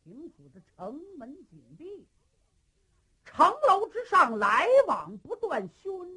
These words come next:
城的军兵，不知这会儿出了什么事儿。为什么城门关着呢？他的坐马往前一凑合，看可接近了吊桥了。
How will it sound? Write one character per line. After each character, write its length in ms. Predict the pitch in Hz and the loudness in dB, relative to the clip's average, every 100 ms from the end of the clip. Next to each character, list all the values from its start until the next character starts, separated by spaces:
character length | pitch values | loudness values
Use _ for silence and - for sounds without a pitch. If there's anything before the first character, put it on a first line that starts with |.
| 339 | -20
城 340 | _ 202 302 | _ -20 -18
的 140 | 247 185 | -16 -18
军 320 | 269 277 285 | -18 -16 -14
兵， 180 | 302 381 494 _ _ _ _ _ _ _ _ _ _ _ _ | -14 -16 -18 _ _ _ _ _ _ _ _ _ _ _ _
不 300 | 277 180 - | -18 -16 -16
知 260 | 339 427 | -16 -16
这 80 | 311 | -12
会 240 | 180 117 - | -14 -14 -20
儿 60 | _ _ | _ _
出 180 | - 285 | -20 -20
了 80 | 208 - | -20 -20
什 120 | 156 | -20
么 120 | 262 - | -20 -20
事 60 | |
儿。 160 | - 180 _ _ _ _ _ _ _ _ _ _ _ _ _ _ _ | -20 _ _ _ _ _ _ _ _ _ _ _ _ _ _ _ _
为 180 | 403 262 | -8 -8
什 120 | 220 | -10
么 120 | 294 | -12
城 240 | - 240 330 | -12 -16 -14
门 180 | 294 | -14
关 260 | 311 339 370 427 | -16 -20 -20 -20
着 80 | 415 | -20
呢？ 80 | 208 _ _ _ _ _ _ _ _ _ _ _ _ _ | -20 _ _ _ _ _ _ _ _ _ _ _ _ _
他 180 | - | -18
的 160 | 427 494 | -12 -10
坐 320 | 466 440 247 | -4 -2 -2
马 220 | 156 139 | -4 -10
往 200 | 240 330 | -8 -8
前 240 | 247 - 302 | -10 -8 -8
一 120 | 370 494 | -6 -8
凑 360 | - 880 285 196 | 0 2 2 0
合， 200 | 151 143 _ | -10 -20 _
看 400 | - 359 208 170 | -2 -2 0 -8
可 400 | - 127 160 220 | -16 -14 -8 -8
接 340 | - 359 330 | -6 -10 -10
近 200 | - 262 190 | -12 -14 -14
了 80 | |
吊 280 | 254 294 165 | -12 -14 -14
桥 520 | - _ 127 143 247 | -18 _ -20 -16 -10
了。 160 | 440 - | -10 -10